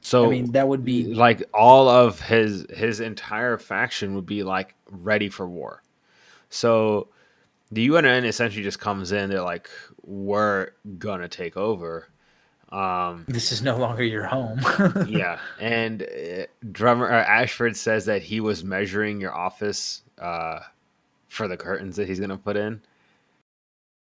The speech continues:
Speaker 1: Apparently,
Speaker 2: That
Speaker 1: it's an old earther saying, which I thought was really funny, but I liked it a lot,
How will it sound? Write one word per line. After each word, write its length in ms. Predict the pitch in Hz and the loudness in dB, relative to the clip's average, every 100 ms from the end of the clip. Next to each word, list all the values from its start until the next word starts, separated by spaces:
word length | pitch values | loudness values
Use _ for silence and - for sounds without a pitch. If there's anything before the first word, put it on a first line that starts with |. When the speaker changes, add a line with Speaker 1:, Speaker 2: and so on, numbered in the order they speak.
| _ | _
Speaker 1:
Apparently, 320 | 113 123 127 | -6 4 4
Speaker 2:
That 40 | 123 | 4
Speaker 1:
it's 80 | 113 | 0
an 100 | - | 0
old 300 | 104 104 - | -2 -2 -2
earther 380 | 101 98 110 101 | -4 -2 -2 0
saying, 500 | 117 110 113 110 98 | -2 -2 -4 -6 -12
which 200 | - 98 | -12 -2
I 80 | 110 | -2
thought 180 | 104 101 | 0 -2
was 180 | 95 92 | -4 -8
really 160 | 87 | -8
funny, 380 | 87 92 90 87 - | -8 -10 -10 -12 -18
but 220 | 82 95 | -6 -4
I 120 | - 107 | -2 -2
liked 300 | 110 143 113 | 0 -2 -4
it 60 | |
a 80 | 87 | -6
lot, 360 | 92 98 82 | -2 0 -2